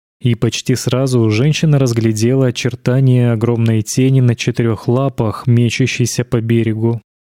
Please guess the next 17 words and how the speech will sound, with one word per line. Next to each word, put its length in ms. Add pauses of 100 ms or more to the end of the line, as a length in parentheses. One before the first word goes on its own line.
(280)
Издалека 680
эта 240
угловатая 720
фигура 800
напоминала 800
ожившую 640
лесную 440
корягу, 680 (160)
контуры 540
её 280
расплывались 840
мутной 420
рябью 440
в 100
неверном 640
свете 460
луны, 580